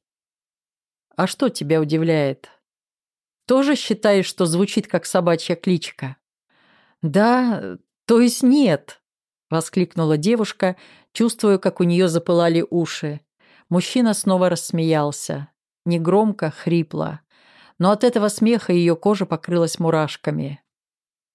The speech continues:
«Давай оставим все как есть, Маргарет.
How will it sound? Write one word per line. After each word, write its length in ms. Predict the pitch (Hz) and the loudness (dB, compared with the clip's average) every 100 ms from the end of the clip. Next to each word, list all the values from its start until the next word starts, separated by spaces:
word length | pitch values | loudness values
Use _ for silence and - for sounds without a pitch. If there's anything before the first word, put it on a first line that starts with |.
| _ _ _ | _ _ _
«Давай 460 | 151 170 185 277 254 | -2 0 2 4 2
оставим 500 | 247 - 262 240 208 | 0 0 2 2 0
все 200 | - 220 | -2 -2
как 240 | 202 - | -2 -2
есть, 360 | 208 226 220 - | 0 0 -2 -4
Маргарет. 720 | 156 156 143 156 - - | -2 -2 -2 -6 -8 -14